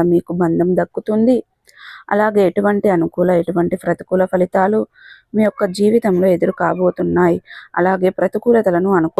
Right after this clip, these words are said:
ఓం శ్రీ కనకదుర్గ జ్యోతిష్యాలయం. విద్య, ఉద్యోగం, ఆర్థిక, కుటుంబ సమస్యలు, పెళ్లి సమస్యలు, ప్రేమ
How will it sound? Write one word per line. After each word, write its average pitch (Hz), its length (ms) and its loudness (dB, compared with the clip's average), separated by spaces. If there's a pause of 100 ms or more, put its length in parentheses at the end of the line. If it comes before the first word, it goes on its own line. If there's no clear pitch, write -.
ఓం 254 220 2
శ్రీ 247 240 0 (160)
కనకదుర్గ 214 600 0 (100)
జ్యోతిష్యాలయం. 175 920 0 (600)
విద్య, 220 400 0 (280)
ఉద్యోగం, 170 500 0 (180)
ఆర్థిక, 214 360 0 (240)
కుటుంబ 202 360 0 (120)
సమస్యలు, 180 560 0 (120)
పెళ్లి 185 380 0
సమస్యలు, 175 580 0 (680)
ప్రేమ 240 240 0